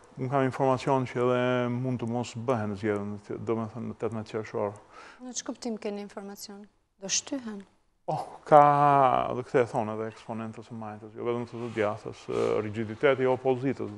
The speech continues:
Speaker 1: dhe, ë, qëndrimi mur kundra murit të të dyja palëve mund të çojë edhe në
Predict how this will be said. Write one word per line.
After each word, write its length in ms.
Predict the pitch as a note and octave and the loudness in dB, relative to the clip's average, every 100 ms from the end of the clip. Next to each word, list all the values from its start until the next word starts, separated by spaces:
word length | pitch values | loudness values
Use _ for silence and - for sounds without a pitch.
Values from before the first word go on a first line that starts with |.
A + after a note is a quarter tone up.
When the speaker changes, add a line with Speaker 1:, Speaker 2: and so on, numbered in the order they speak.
| G#2+ | -6
Speaker 1:
dhe, 180 | A2 A2 G#2+ A2 A2 G#2 G#2 - - - _ _ _ _ _ _ _ | -4 0 0 2 0 -2 -6 -14 -20 -20 _ _ _ _ _ _ _
ë, 200 | G#2 G#2 - - C3 - _ _ _ _ _ _ _ _ _ | -8 -6 -4 -6 -8 -14 _ _ _ _ _ _ _ _ _
qëndrimi 480 | - B2+ C#3 D#3+ B2+ | -2 2 4 6 6
mur 380 | B2 C#3 D3 A#2+ G#2 | 4 4 4 4 2
kundra 320 | C3 B2 A#2 | 0 4 6
murit 320 | B2+ C#3 A#2 G2+ | 6 2 2 0
të 140 | G#2 | -2
të 140 | G#2 G#2 | -2 2
dyja 180 | B2+ A#2+ | 2 4
palëve 540 | - A2+ A#2 A#2 B2+ B2 A#2+ B2 | 4 6 4 2 0 2 0 -2
mund 240 | A#2 A#2+ | -6 -6
të 80 | B2 - | -6 4
çojë 160 | A2+ A2 | 6 6
edhe 60 | |
në 140 | A2+ | 2